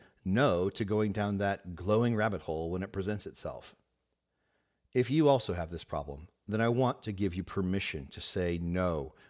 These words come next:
a dozen times a day or a hundred. I want you to know that it's not only okay to choose that of which you will remain ignorant, but that it is vital to your well-being.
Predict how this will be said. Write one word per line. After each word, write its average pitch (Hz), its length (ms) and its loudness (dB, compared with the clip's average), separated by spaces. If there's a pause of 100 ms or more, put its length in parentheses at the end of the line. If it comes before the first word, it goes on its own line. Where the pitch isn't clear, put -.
(120)
a 92 60 -6
dozen 92 460 0
times 82 340 -6
a 82 60 -8
day 78 420 -2 (460)
or 85 180 0
a 110 60 4
hundred. 92 480 -2 (720)
I 170 80 4
want 165 280 2
you 120 100 2
to 110 80 0
know 92 400 -2 (340)
that 120 120 0
it's - 220 -6 (100)
not 165 280 0
only 131 260 -2
okay 92 720 0 (220)
to 104 240 -2
choose 107 520 0
that 107 200 2
of 95 100 0
which 101 240 -4
you 98 140 0
will 92 240 0
remain 95 520 0
ignorant, 110 500 -8 (640)
but 98 140 0
that 107 220 2
it 101 100 -2
is 92 140 -2
vital 82 420 -2
to - 160 -8
your 92 120 0
well-being. 107 560 0